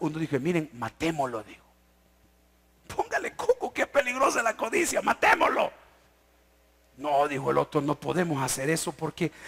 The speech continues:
la sangre de él sería reclamada sobre, ¡vendámoslo!", dijo el otro. Vendámoslo. Va, hagamos una cosa. Ni lo matemos, ni lo vendamos.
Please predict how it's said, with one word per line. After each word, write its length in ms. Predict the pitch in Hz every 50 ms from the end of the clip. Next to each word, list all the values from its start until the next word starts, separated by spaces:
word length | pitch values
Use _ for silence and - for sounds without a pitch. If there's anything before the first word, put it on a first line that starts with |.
| - -
la 140 | - 185 165
sangre 540 | - - - - 247 277 302 269 190 180 156
de 100 | 151 196
él 120 | 262 262
sería 260 | - - 196 220 247 233
reclamada 380 | 226 214 - 185 190 240 262
sobre, 260 | 254 - 214 202 208 202 - - - 381 381 403 403 392 381 370 339 294 - -
¡vendámoslo!", 680 | - 160 143 143 139 135 - 196 208 180 156 143 139 135
dijo 220 | 131 127 123 131 123
el 80 | 120
otro. 320 | 117 - - - - _ _ _ _ _ _ _ _ _ _ _ _ _ - - 160
Vendámoslo. 540 | 170 156 147 - 196 208 196 170 143 127 -
Va, 200 | - 151 139 - -
hagamos 380 | - 123 113 120 127 143 143 147
una 160 | 160 160 170
cosa. 300 | - 185 151 131 120 - - - - - - _ -
Ni 160 | 143 165 165
lo 100 | 160 147
matemos, 560 | 147 127 127 - 196 214 226 247 262 247 - - - - -
ni 100 | 170 175
lo 120 | 165 147
vendamos. 540 | 127 127 123 123 - 151 151 135 123 -